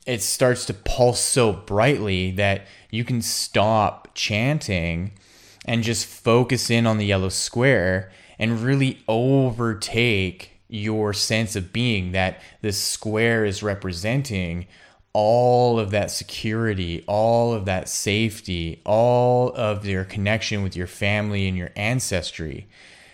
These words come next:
And so here's an important thing. Even if you've never met your grandparents, like me, I've never met my grandparents. I've met one cousin.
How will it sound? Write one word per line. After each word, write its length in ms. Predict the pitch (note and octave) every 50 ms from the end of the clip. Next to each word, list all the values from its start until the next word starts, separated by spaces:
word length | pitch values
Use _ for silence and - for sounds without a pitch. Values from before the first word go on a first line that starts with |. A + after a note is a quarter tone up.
| _ _ _ _ _
And 580 | - A2 G#2+ G#2 G#2 G#2 G#2 G#2 G#2 G2+ G2+ - - _ _ _ _ _ _ _ _ _ _ _ _ _ _ _ _ _ _ _ _ _ _ _ _ _ _ _ _ _ _
so 160 | - - B2+
here's 260 | A2+ - D3 D3+ C#3+ C#3
an 80 | C#3
important 420 | B2 A2 - - A2+ G2+ F#2 F#2 -
thing. 540 | - - C#3+ C#3+ B2 F#2 D2 B1+ - G#2+ - _ _ _ _ _ _ _ _ _ _ _ _ _ _ _ _ _ _ _ _ _ _ _ _ _ _ -
Even 320 | C#3 D#3+ F3 E3+ F#3 F3+
if 160 | F3+ E3+ -
you've 320 | D#3 D#3 D#3 D3 B2+ - - _ -
never 400 | C3 B2 B2 B2 A#2+ A#2 A#2+ A2+
met 380 | G#2+ G#2+ G2+ G2+ G2 - -
your 140 | G#2 G#2 G2
grandparents, 420 | F#2+ F#2 F2 E2+ - E2+ E2+ E2
like 160 | A2+ A#2 A2+ B2
me, 400 | B2+ A#2 F#2+ E2 - F#2+ - _ _ - - - - _ _ _ _ -
I've 300 | A2+ B2 C3 C#3 C#3 A#2
never 300 | B2 A#2+ A#2 A2+ A2 A2
met 160 | A2 G#2+ G2
my 120 | G#2 G#2 F#2+
grandparents. 760 | F#2 F2+ E2+ D#2+ - F2+ D#2+ C#2+ C2 - - - - - - _ _ _ -
I've 800 | G2+ G2 G2+ G#2 G#2+ G#2+ A2 A2 A2 G#2+ G2+ G2+ - - - _ _ -
met 320 | - A2 A2 G#2+ G#2+ - G#2
one 320 | G2+ G#2 G#2+ A2+ B2 A#2
cousin. 600 | - - G#2 F#2+ F2+ F#2 G2 G#2+ B2 C3+ C#3